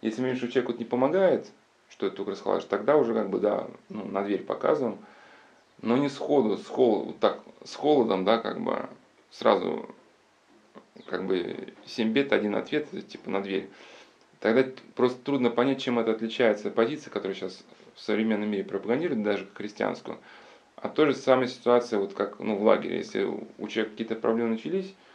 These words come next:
многие сразу человека отсекали просто от себя, да. Самим вот так надо выкарабкаться, да, еще, еще ты тут ноешь, как бы, да. И поэтому, даже поэтому говорю, что вот этим людям, которые стали морально опускаться, им, они,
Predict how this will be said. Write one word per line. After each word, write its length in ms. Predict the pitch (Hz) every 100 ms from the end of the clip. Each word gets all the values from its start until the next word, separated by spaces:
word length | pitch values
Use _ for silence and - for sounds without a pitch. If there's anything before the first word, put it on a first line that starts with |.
| - -
многие 240 | 123 143 131
сразу 320 | 131 127 107
человека 280 | - 104 104
отсекали 440 | - 113 151 151
просто 320 | - 95 -
от 60 | -
себя, 340 | - 101 90
да. 260 | 92 120 127 - - - _ _
Самим 340 | - 127 160 175
вот 140 | 131
так 340 | 107 98 - -
надо 240 | 104 98
выкарабкаться, 600 | 104 - - - - -
да, 180 | 104 120
еще, 240 | 113 107
еще 180 | 101 104 - -
ты 80 | -
тут 160 | 110 -
ноешь, 300 | 98 95 -
как 200 | - -
бы, 100 | -
да. 220 | 110 127 127 _ - - - - -
И 80 | -
поэтому, 480 | - 123 123 120 113
даже 220 | 120 113
поэтому 320 | 117 120 120
говорю, 160 | 123 139
что 160 | 135
вот 100 | 107
этим 280 | 107 110 104 - - -
людям, 280 | - 123 117
которые 280 | 104 98 107
стали 220 | - 110
морально 340 | 101 110 107 104
опускаться, 560 | 107 - 151 156 -
им, 280 | 98 101 107 107 - -
они, 320 | - 110 -